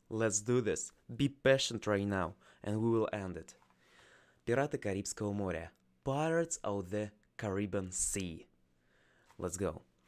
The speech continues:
Ты либо безумец, либо гений. You're w-, you are whether a madman or a genius. Ты либо безумец,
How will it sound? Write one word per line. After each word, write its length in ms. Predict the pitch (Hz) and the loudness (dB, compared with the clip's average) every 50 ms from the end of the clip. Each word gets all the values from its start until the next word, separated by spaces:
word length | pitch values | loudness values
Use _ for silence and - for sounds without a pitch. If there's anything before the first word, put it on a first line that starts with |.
| - - - - | -20 -20 -4 2
Ты 120 | - 143 | 4 6
либо 240 | 135 143 156 139 143 | 6 8 6 6 6
безумец, 640 | 127 131 135 123 117 170 165 139 104 - - - - - _ - | 6 6 4 6 6 6 6 6 4 0 -2 -6 -6 -10 _ -6
либо 300 | 104 104 117 120 120 127 | 0 2 2 4 4 2
гений. 580 | 110 113 127 123 104 92 82 78 71 - - _ _ _ _ | 2 2 2 2 2 0 -2 -6 -10 -14 -18 _ _ _ _
You're 500 | - 110 151 170 165 165 160 143 - - - _ _ _ _ _ _ _ _ _ _ _ _ _ _ _ _ _ - | -4 0 2 4 4 4 4 4 2 0 -4 _ _ _ _ _ _ _ _ _ _ _ _ _ _ _ _ _ -4
w-, 380 | - 147 160 175 185 - - - - _ _ | 0 2 6 6 6 6 6 0 -12 _ _
you 380 | - 127 110 123 170 185 - - - | -12 -8 -2 2 4 4 4 4 2
are 380 | 127 131 120 107 92 92 - - _ _ _ _ _ _ - | 2 2 4 2 2 0 -4 -12 _ _ _ _ _ _ -6
whether 920 | 127 135 143 156 165 156 151 143 123 110 117 104 92 87 82 76 - - _ _ _ _ _ _ _ _ _ _ _ _ _ _ _ _ _ _ _ _ _ _ _ _ _ _ - | -2 4 8 8 10 10 10 6 4 4 4 4 4 4 2 0 -2 -8 _ _ _ _ _ _ _ _ _ _ _ _ _ _ _ _ _ _ _ _ _ _ _ _ _ _ -2
a 260 | 139 135 123 113 107 - _ | -2 0 0 -2 -4 -6 _
madman 840 | 120 120 123 131 127 131 143 151 139 131 110 98 92 85 82 80 80 - - _ _ _ _ _ _ _ _ | -4 -2 0 0 2 2 0 0 0 0 0 0 0 -2 -4 -6 -8 -12 -14 _ _ _ _ _ _ _ _
or 240 | 139 131 131 135 - | 0 2 2 2 2
a 80 | - 120 | 0 -2
genius. 720 | 117 110 120 120 107 95 85 78 76 - - - - - _ _ _ _ _ _ _ _ _ _ _ | -2 -2 -2 0 0 -2 -2 -2 -4 -4 -4 -4 -6 -10 _ _ _ _ _ _ _ _ _ _ _
Ты 120 | - 135 123 | 0 0 2
либо 280 | 120 127 120 110 113 | 2 2 2 2 2
безумец, 720 | 95 107 110 101 104 131 147 151 151 143 - - - - | 2 2 0 0 0 0 0 0 0 -2 -4 -6 -8 -8